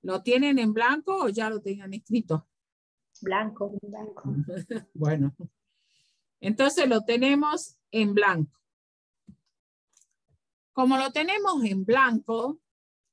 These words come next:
Speaker 1: vamos a ver que tenemos una primer columna donde identificamos pasos. Estos pasos,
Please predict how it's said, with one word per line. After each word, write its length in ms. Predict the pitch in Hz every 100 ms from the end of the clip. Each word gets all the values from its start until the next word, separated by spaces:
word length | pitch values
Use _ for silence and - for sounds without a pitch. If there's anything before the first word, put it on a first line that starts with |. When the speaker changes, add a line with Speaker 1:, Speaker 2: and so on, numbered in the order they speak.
| _ _ _ _ _ _ _ _ _ -
Speaker 1:
vamos 340 | 220 285 311
a 80 | 269
ver 260 | 254 277 269
que 200 | 277 277
tenemos 380 | 269 254 269 262
una 160 | 208
primer 340 | 226 233 269 262
columna 640 | 285 277 277 254 269 277
donde 440 | 254 254 262 285
identificamos 1200 | 247 214 226 240 262 254 277 - 294 277 262 277 - _
pasos. 760 | 240 220 - - 156 - - - _ _ _ _ _ _ _ _ _ _ _ _ _ _ _ _ _ _ _ _ _ _ _
Estos 420 | 254 269 330 285
pasos, 880 | - 349 330 - 254 285 370 - _